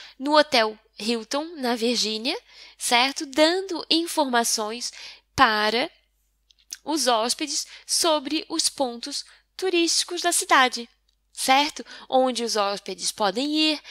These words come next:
o que eles podem ver. E o que o Now faz é interagir com as pessoas, dando informações, certo? Então, e o que a gente precisa também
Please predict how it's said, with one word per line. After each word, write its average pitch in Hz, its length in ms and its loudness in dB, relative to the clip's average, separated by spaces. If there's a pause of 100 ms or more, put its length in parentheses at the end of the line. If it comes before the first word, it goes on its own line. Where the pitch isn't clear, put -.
(180)
o - 60 -20
que - 140 -4
eles 220 200 0
podem 196 320 -4
ver. 247 400 2 (560)
E 453 280 6 (880)
o - 140 -2
que - 220 -2
o 247 80 -4
Now 202 400 0
faz 254 680 2
é 247 120 4
interagir 226 840 4 (600)
com 190 360 0 (180)
as 185 180 -2
pessoas, 226 680 -2 (280)
dando 302 520 2 (100)
informações, 277 1300 -4 (440)
certo? 262 500 0 (440)
Então, 247 440 0 (960)
e 254 120 4
o 254 60 0
que 269 120 0
a 262 40 4
gente 294 220 0
precisa 247 440 -2
também 220 440 -2